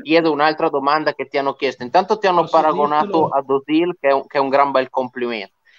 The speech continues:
Speaker 1: E ti chiedo
Speaker 2: Eh,
Speaker 1: una cosa sul,
Speaker 2: per gli
Speaker 1: ti
Speaker 2: occhi,
Speaker 1: chiedo una
Speaker 2: sicuro.
Speaker 1: cosa sul, sul, sul Padova, questa stagione tragica, tragicomica, come spesso succede.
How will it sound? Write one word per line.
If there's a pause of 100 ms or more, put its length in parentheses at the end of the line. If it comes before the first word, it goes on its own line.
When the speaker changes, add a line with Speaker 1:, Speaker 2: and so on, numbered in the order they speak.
(200)
Speaker 1:
E
ti
chiedo
Speaker 2:
Eh,
Speaker 1:
una
cosa
sul, (440)
Speaker 2:
per
gli
Speaker 1:
ti
Speaker 2:
occhi,
Speaker 1:
chiedo
una
Speaker 2:
sicuro.
Speaker 1:
cosa
sul,
sul,
sul
Padova,
questa
stagione
tragica,
tragicomica,
come
spesso
succede.